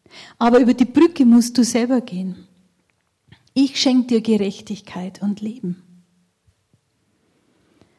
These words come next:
Es war Gottes tiefster Wunsch und ist es heute noch, dass jeder Mensch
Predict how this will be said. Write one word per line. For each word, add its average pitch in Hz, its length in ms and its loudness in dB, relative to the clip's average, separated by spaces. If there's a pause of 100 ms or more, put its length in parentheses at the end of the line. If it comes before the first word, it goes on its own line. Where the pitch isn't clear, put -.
(480)
Es 233 120 -6
war 247 260 -4
Gottes 285 520 -2
tiefster 302 520 0
Wunsch 247 260 2
und 220 120 0
ist 226 160 -4
es - 260 -6
heute 262 320 -4
noch, 185 240 -8
dass 214 300 -10
jeder 285 320 -2
Mensch 220 640 -2